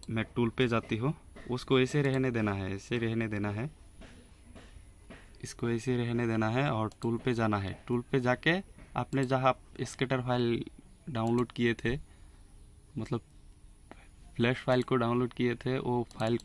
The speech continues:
इधर दे देना है। तो मेरे वाला ये इधर है, मैं ये स्कैटर, स्कैटर वाला फाइल को मैं इस पे दे दूँगा। ये लोडिंग हो गया और एक काम इस पे करना है, जो ये कोस्ट,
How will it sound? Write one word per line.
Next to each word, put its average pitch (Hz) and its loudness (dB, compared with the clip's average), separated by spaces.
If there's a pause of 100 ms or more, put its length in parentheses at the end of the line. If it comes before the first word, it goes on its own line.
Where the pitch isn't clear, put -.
(160)
इधर 117 0
दे 110 0
देना 101 0
है। 98 -6 (460)
तो 113 -2
मेरे 117 2
वाला 131 2
ये 120 2
इधर 117 -2
है, 117 -4 (2500)
मैं 113 -2
ये 117 4
स्कैटर, 113 0
स्कैटर 117 -2
वाला 110 0
फाइल 107 -2
को 139 -4
मैं 127 -2 (680)
इस 110 -6
पे 113 -2 (260)
दे 107 0
दूँगा। 98 -4 (1300)
ये 110 -2
लोडिंग 113 2
हो 120 0
गया 131 4
और 117 0
एक 120 0
काम 117 0
इस 107 -6
पे 110 -4
करना 113 0
है, 139 2 (640)
जो 113 4
ये 117 8 (140)
कोस्ट, 127 4